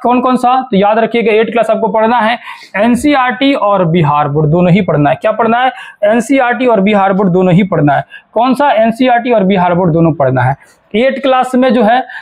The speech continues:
बिहार बोर्ड में आइएगा, बिहार बोर्ड में तो कितना चैप्टर है,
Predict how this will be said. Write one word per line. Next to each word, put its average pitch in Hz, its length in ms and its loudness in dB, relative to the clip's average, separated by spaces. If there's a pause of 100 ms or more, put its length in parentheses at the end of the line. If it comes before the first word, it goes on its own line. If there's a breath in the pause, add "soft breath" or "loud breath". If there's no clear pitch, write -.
(200 loud breath)
बिहार 220 460 2
बोर्ड 254 180 2
में 247 120 2
आइएगा, 247 420 0
बिहार 202 440 0
बोर्ड 208 200 -2
में 220 100 -2
तो 196 80 -8
कितना 233 240 -2
चैप्टर 359 340 -2
है, 254 140 0